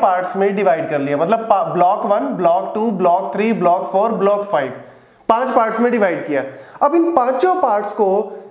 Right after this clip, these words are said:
जब हम memory के अंदर लेके आएंगे, मतलब जब हम अपने storage के अंदर लेके आएंगे, that is the secondary storage, permanent storage,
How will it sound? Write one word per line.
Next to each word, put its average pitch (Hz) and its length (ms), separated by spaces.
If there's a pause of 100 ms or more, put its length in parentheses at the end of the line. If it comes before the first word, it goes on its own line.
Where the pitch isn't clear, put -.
जब 240 200
हम 311 120 (120)
memory 202 340
के 285 80
अंदर 269 220
लेके 190 280
आएंगे, 156 220
मतलब 170 280
जब 240 140
हम 254 200
अपने 285 360 (280)
storage 254 540
के 294 100
अंदर 254 220
लेके 202 320
आएंगे, 196 420
that 185 220
is 220 140
the 254 120
secondary 202 520
storage, 202 500
permanent 269 460
storage, 196 420